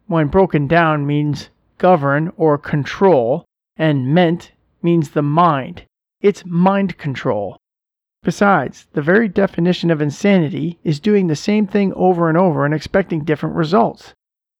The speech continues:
Isn't that what voting is? The illusion of choice?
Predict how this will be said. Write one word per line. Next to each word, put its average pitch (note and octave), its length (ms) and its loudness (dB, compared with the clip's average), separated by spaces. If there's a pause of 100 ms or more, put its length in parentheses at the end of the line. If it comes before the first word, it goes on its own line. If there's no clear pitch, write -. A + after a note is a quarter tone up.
Isn't F#3 300 0
that G3+ 240 0
what E3+ 240 -4 (160)
voting F3+ 380 2
is? A#3 380 0 (500)
The D3+ 140 0
illusion D#3 520 0
of D#3+ 140 -6
choice? - 600 0